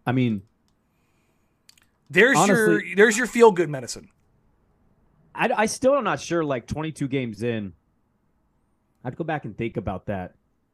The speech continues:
Speaker 1: I'm still not sure I would have had 'em at five hundred or better at this point.
Speaker 2: Most people didn't.
Speaker 1: Like, I'm trying to be honest here. I'm not trying to play revisionist history. When we did this, it's like their first fifteen games to me were brutal. So
Speaker 2: Mm-hmm.
Speaker 1: the next seven after that, I,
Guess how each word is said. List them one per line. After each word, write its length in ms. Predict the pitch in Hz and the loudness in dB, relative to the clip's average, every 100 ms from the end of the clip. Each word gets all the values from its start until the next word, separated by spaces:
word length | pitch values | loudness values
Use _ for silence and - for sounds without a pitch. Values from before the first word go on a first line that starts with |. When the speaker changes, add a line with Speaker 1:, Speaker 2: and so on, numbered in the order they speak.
| _ _ _ _ _ - | _ _ _ _ _ -2
Speaker 1:
I'm 140 | 185 | 0
still 240 | - 208 | 0 -2
not 160 | 196 170 | 0 0
sure 140 | 170 | 2
I 40 | 160 | 2
would 180 | 143 117 | 2 0
have 80 | |
had 280 | - 117 156 | -4 -4 -2
'em 140 | 170 110 | -2 -4
at 180 | 95 | -8
five 220 | - 95 87 | -6 -6 -4
hundred 280 | 107 92 90 | -4 -4 -4
or 60 | |
better 300 | 85 90 85 | -6 -8 -8
at 100 | 82 | -12
this 140 | - - | -14 -14
point. 240 | - 85 | -12 -6
Speaker 2:
Most 160 | 202 - | -6 -6
people 220 | 269 277 | -12 -14
didn't. 380 | 151 185 165 - _ _ _ _ _ _ _ _ _ - | -12 -12 -12 -18 _ _ _ _ _ _ _ _ _ -2
Speaker 1:
Like, 120 | 120 | -2
I'm 100 | 127 | 0
trying 200 | 170 180 | -2 0
to 60 | |
be 120 | 131 123 | 0 0
honest 380 | 165 147 113 | 0 -2 -4
here. 180 | - 113 | -4 -2
I'm 80 | 110 | -2
not 160 | 143 139 | -4 -8
trying 140 | 143 | -14
to 40 | - | -12
play 140 | 139 | -10
revisionist 520 | 117 113 120 104 92 | -8 -8 -10 -10 -8
history. 320 | 135 135 117 | -8 -6 -4
When 160 | 95 95 | -4 -2
we 100 | 107 | -4
did 300 | 90 139 120 | -2 -4 -2
this, 340 | 98 95 - _ _ _ _ _ _ _ | -8 -10 -14 _ _ _ _ _ _ _
it's 80 | |
like 120 | 117 - | -4 0
their 120 | 107 | 0
first 300 | 135 131 - | 0 -2 0
fifteen 480 | 135 - 139 113 87 | -2 0 -4 -4 -4
games 420 | 104 147 101 - | -4 -2 -6 -8
to 100 | - | -10
me 120 | 85 | -8
were 100 | 80 | -10
brutal. 440 | - 80 69 - _ _ _ | -8 -8 -8 -14 _ _ _
So 520 | - 101 90 87 85 | -4 -2 0 0 -2
Speaker 2:
Mm-hmm. 100 | 87 277 | -2 -2
Speaker 1:
the 60 | |
next 340 | 107 113 - - | -2 -4 -10 -6
seven 280 | 117 117 | -6 -4
after 260 | 117 117 - | -8 -8 -8
that, 380 | 92 101 147 - | -8 -6 -6 -8
I, 140 | 101 | -14